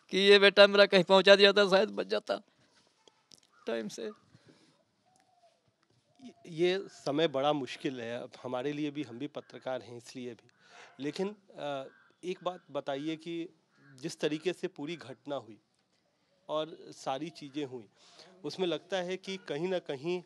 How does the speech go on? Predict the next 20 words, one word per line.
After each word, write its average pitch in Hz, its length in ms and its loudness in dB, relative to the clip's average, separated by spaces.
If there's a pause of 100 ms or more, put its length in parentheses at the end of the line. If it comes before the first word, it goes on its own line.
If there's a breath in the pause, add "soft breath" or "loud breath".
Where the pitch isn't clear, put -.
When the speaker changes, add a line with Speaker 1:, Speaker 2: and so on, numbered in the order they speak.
(140)
Speaker 2:
आपने 165 220 -10
प्रशासन 139 500 -12
पर 156 160 -8
भी 156 140 -10
सवाल 139 320 -8
खड़ा 135 260 -12
किया 123 260 -16
है। 107 140 -20 (1300)
किस 233 120 -8
Speaker 1:
वो 160 60 -12
तो 202 60 -2
है 170 60 0
ही 175 60 -4
Speaker 2:
तरीके - 120 -2
Speaker 1:
है। 170 100 -6
Speaker 2:
से, 180 100 -16
क्या, 196 480 -2 (300)
क्या 185 200 0
उस 196 560 -12
दिन 196 400 0